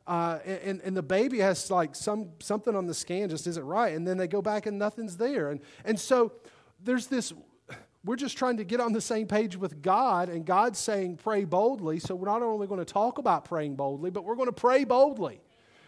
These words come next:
And so next week, after we talk about praying boldly, we're gonna have a special healing service. We're gonna have a time for healing prayer.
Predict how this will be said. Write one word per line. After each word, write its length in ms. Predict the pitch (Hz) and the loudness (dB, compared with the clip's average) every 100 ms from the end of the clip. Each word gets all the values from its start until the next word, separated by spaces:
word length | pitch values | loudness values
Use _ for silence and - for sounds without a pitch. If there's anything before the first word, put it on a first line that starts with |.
| - | -6
And 100 | 208 | -4
so 200 | - 247 | 4 4
next 440 | 208 220 269 - | 6 2 2 -2
week, 320 | 220 247 220 170 | -4 -2 -2 -2
after 380 | 180 240 269 | -2 -2 -4
we 160 | 220 214 | -4 -2
talk 320 | 214 247 269 | 2 2 2
about 220 | 247 240 | 0 -2
praying 280 | 208 226 196 | 0 -2 0
boldly, 460 | 165 147 131 143 165 _ _ 208 | 0 -2 -4 -8 -12 _ _ -8
we're 100 | 247 | -4
gonna 180 | 285 | 2
have 200 | 220 220 | 2 2
a 40 | 185 | 0
special 480 | - 196 196 269 208 | -4 -2 -2 -4 -2
healing 420 | 285 311 254 151 | 0 0 -2 -4
service. 640 | - 107 - - - - _ _ _ _ _ _ | -6 -10 -10 -20 -20 -20 _ _ _ _ _ _
We're 100 | 254 | 0
gonna 60 | 285 | 2
have 100 | 277 | 4
a 60 | 233 | 2
time 420 | - 214 240 247 | -4 -4 -2 -4
for 200 | 226 185 | -6 -8
healing 480 | - 254 269 262 226 | -4 -2 -2 -4 -4
prayer. 480 | 233 208 135 - | -2 -2 -4 -10